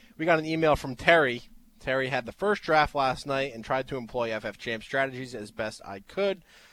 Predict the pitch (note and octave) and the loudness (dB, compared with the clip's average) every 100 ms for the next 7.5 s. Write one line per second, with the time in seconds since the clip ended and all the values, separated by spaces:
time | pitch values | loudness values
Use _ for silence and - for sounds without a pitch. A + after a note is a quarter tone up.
0 | _ - E3+ F3+ D#3+ E3+ D#3 C#3+ C#3 A#2+ | _ 2 4 4 2 0 2 0 2 0
1 | - B2 A#2 G#2 E3+ E3+ A#2+ - C3 C3 | 2 0 -2 -2 -2 -2 -4 0 0 0
2 | A#2 G2+ B2+ A2 A2 G2+ G#2 A2 _ - | -4 -6 -6 -4 -4 -4 -6 -6 _ -20
3 | _ _ - C#4+ A3+ B3 A3+ - A2+ - | _ _ 2 2 8 10 10 8 -6 -10
4 | - _ - B2+ B2+ A#2 A2 B2+ F#3+ D4 | -18 _ -6 0 0 -2 -4 2 2 2
5 | B3 - D3+ F3 E3+ E3+ C3+ E3+ G3+ F3 | -4 -8 -2 0 2 0 -2 -2 0 -2
6 | E3 C#3 C#3+ D3 - C3 B2+ A2+ - D#3+ | -8 0 4 4 2 -2 -4 -4 -4 -4
7 | C3 G2 F2 - - | -4 -8 -12 -14 -14